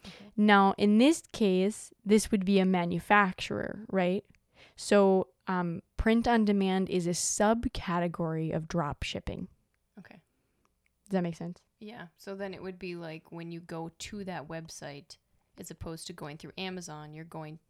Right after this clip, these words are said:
Speaker 1: to a, like, Redbubble, and you're s-, that would be the platform that you would purchase it from. And it
Speaker 2: To print on demand, yep, to
Speaker 1: Yeah.
Speaker 2: manufacture that product.
Speaker 1: Okay.
Speaker 2: Now, Amazon actually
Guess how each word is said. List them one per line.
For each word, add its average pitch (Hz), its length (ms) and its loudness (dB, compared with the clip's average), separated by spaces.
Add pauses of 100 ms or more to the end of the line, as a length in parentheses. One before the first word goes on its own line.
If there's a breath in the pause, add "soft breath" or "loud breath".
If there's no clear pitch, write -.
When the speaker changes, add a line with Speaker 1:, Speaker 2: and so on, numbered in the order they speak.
(140)
Speaker 1:
to 180 440 -12 (120)
a, 143 460 -14
like, 170 200 -12 (180)
Redbubble, 156 800 -10 (520)
and 170 140 -10
you're 160 120 -12
s-, - 240 -14 (380)
that 147 320 -10
would 160 160 -12
be 156 140 -12
the 151 120 -14
platform - 540 -14
that - 120 -20
you - 80 -18
would - 120 -18
purchase 165 380 -12
it - 120 -20
from. 135 320 -16 (720)
And 165 120 -12
it - 140 -20
Speaker 2:
To - 240 -2
print 196 380 2
on 180 220 2
demand, 175 300 0
yep, 190 260 2
to - 120 0
Speaker 1:
Yeah. 196 80 6
Speaker 2:
manufacture 175 800 0
that - 200 -6
product. - 380 -6 (140)
Speaker 1:
Okay. - 280 -20
Speaker 2:
Now, 226 200 6
Amazon 311 440 6
actually 208 440 4